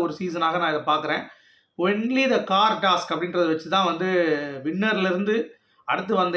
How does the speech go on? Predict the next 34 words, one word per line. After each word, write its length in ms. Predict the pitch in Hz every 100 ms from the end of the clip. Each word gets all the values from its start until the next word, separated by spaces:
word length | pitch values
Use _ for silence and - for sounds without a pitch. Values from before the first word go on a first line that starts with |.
| 160
எல்லா 220 | 156 180 185 180 175 160
எலிமினேட் 300 | 170 190 190
பண்ணவங்களுக்கும் 540 | 175 165 165 165 180 170
வந்து 160 | 165
கேட்கக்கூடிய 440 | 165 165 160 151 151 160
கேள்விகள் 420 | 160 160 165 - 160
பார்வதி 320 | 160 165 156
கமருதீனை 440 | 151 151 147 147 143 131
ஃபோக்கஸ் 280 | 165 175 165
பண்ணி 120 | 151 147
தான் 140 | 156
இருந்துச்சு 300 | 151 147 143 151
அப்படிங்கிறதுனால, 600 | 131 147 139 131 135 143 139 269 - - _ _ _ _ _ _ -
அவ்வளவுதான், 440 | 240 262 233 156 - 185
முடிஞ்சு 220 | 208 190
போச்சு. 260 | 151 147 - - -
ஓகே, 180 | 156 175 175 175 -
ஏன்னா 140 | 175 175 170
எல்லாமே 420 | 190 196 196 226 262 262
அதை 180 | 151 160
வச்சு 160 | 165 160
தான் 120 | 165
கேட்டுட்டு 240 | 165 165 156
இருந்தாங்க 260 | 151 156 147
அப்படிங்கிறது, 380 | 139 139 147 240
ஏன்னா 120 | 240
அதை 80 | 196
வச்சு 160 | 190 -
தான் 100 | 208
வந்து 160 | 190 185
கண்டென்ட் 420 | 170 170 165 156 190 - _ _ _ _ -
கொடுத்துட்டு 280 | 180 180 156
இருந்தாங்க 260 | 156 156 160
அப்படிங்கிறது 420 | 143 151 156 151